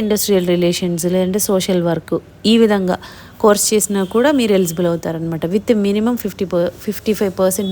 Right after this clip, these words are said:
మార్క్స్ అయితే రావాలన్నమాట, ఏ సబ్జెక్ట్ అయినా కూడా. అదేవిధంగా వీళ్ళకి ఫిఫ్టీన్, ఆ, వీళ్ళకి మినిమం ట్వెల్వ్ ఇయర్స్ ఎక్స్పీరియన్స్ అనేది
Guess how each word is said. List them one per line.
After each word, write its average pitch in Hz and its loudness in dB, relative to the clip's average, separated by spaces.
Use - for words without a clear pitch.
మార్క్స్ 180 -2
అయితే 175 -2
రావాలన్నమాట, 165 0
ఏ 175 0
సబ్జెక్ట్ 160 -6
అయినా 151 -4
కూడా. 147 -6
అదేవిధంగా 233 4
వీళ్ళకి 226 2
ఫిఫ్టీన్, 233 0
ఆ, - 4
వీళ్ళకి 226 6
మినిమం 226 2
ట్వెల్వ్ 202 4
ఇయర్స్ 214 0
ఎక్స్పీరియన్స్ 196 -2
అనేది 185 -2